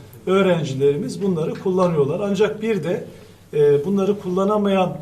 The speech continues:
öğrencilerimizin olduğunu görüyoruz. Onlara da biz de destek olabilmek adına şehrimizde, e, kendilerine tablet sunabilmek ve bu tabletlerden de, e,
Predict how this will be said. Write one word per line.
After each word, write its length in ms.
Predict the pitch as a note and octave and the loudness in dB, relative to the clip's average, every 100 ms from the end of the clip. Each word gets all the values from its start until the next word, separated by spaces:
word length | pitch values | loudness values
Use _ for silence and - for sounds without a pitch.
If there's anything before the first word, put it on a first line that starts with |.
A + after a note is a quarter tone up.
| - | -6
öğrencilerimizin 1000 | D#3+ E3+ E3 D3+ E3+ E3 D#3+ D3+ E3+ - | 0 2 0 -2 -2 -2 -2 -2 -4 -4
olduğunu 480 | D#3 C#3+ C#3+ C#3 B2+ | -2 -2 -2 -4 -2
görüyoruz. 560 | C3+ C3 C3 C#3 - F3+ | -2 0 -2 -4 -8 -6
Onlara 420 | F3+ F#3 F#3 F#3 | -2 0 0 2
da 180 | F3+ F3+ | 0 0
biz 220 | F3+ C#3+ | -4 -2
de 180 | E3 E3+ - - - - - | -2 -2 -6 -18 -20 -14 -6
destek 380 | D#3 D#3 F#3+ F#3 | -4 -2 -2 0
olabilmek 640 | E3+ E3 D#3+ E3+ F#3 E3 | 0 0 -2 -2 -2 0
adına 420 | C3+ C3 C#3+ - - - - - | -2 -2 -4 -4 -8 -20 -20 -18
şehrimizde, 880 | - G3 F3 F3 D#3+ C#3+ B2 E3 - - D#3+ | -2 0 2 0 -2 -4 -4 -6 -6 -10 -4
e, 420 | D3 C3+ C3 B2+ - | -2 -2 -4 -6 -6
kendilerine 720 | E3+ E3+ E3+ E3+ D#3+ F3 F3 - - - - | -4 -4 -2 -2 0 0 0 -4 -18 -20 -14
tablet 500 | D#3+ D#3 F3+ F#3+ - - - - | -6 -4 0 -2 -2 -16 -20 -20
sunabilmek 840 | - D#3 D3+ C3+ C#3+ C#3+ G#3 G#3+ D#3 | -12 -4 -2 -2 -4 -4 -6 -6 -10
ve 120 | D#3+ | -8
bu 80 | D#3 | -4
tabletlerden 920 | F3 D#3 D#3 D3 E3 D#3+ F#3 F3+ C3+ | -4 -4 -8 -6 -4 -2 -2 -2 -2
de, 160 | G#3 - - - - - | -6 -8 -18 -20 -14 -2
e, 360 | C#3+ C3+ C3 | 0 2 0